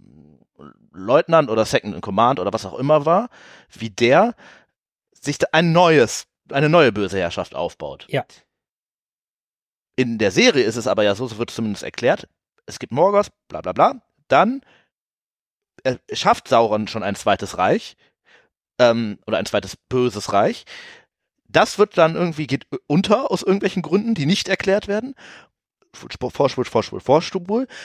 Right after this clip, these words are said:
Speaker 1: Dann, die Elben sind zu gro-, froh, dass der, äh, Krieg vorbei ist. Und jetzt sehen wir aber, wie Sauron wiederkommt. Also als zweiten Versuch von Sauron quasi.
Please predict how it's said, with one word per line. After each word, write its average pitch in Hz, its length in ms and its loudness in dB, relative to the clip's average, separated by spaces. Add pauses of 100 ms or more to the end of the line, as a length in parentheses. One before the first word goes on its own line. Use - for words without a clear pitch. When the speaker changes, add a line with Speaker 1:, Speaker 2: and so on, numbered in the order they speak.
(180)
Speaker 1:
Dann, 175 220 4
die 180 120 -2
Elben 180 220 4
sind 147 160 -4
zu - 100 -12
gro-, - 160 -20 (200)
froh, 160 220 -4
dass 143 140 2
der, 110 180 -2
äh, 107 280 0
Krieg - 240 -8
vorbei 160 300 0
ist. - 320 -8 (500)
Und - 240 -4
jetzt 139 460 -2
sehen 185 200 0
wir 170 120 2
aber, 135 180 0
wie 135 60 -12
Sauron 131 540 0
wiederkommt. 98 800 -2 (340)
Also 117 340 -4 (120)
als - 340 -6 (140)
zweiten - 460 0
Versuch 98 300 -8
von 90 200 -10
Sauron 80 260 -10
quasi. 80 460 -10